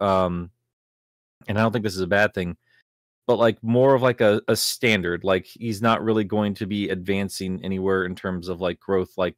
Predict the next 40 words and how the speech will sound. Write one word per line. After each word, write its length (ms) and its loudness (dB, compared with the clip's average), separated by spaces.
Sonic 380 -4
three 160 -4
Knuckles 340 -4
did, 220 -6
where 160 0
they 140 -2
really 300 -2
grew 380 -2
the 100 -8
story, 600 -2
and 60 -14
the 40 -12
story 320 2
of 100 0
the 160 2
Emeralds 600 2
and, 340 -6
you 60 -8
know, 160 0
expanding 460 -4
the 80 -10
cast 380 -2
and 80 -14
stuff 220 -8
like 140 -4
that. 220 0
I, 160 2
I 120 2
do 220 -2
think 320 -4
that 260 0
classic 400 -2
Sonic 360 -4
is 200 -4
gonna 160 -2
be 100 -6
its 140 -4
own 140 -4
thing, 400 -6
and 340 -6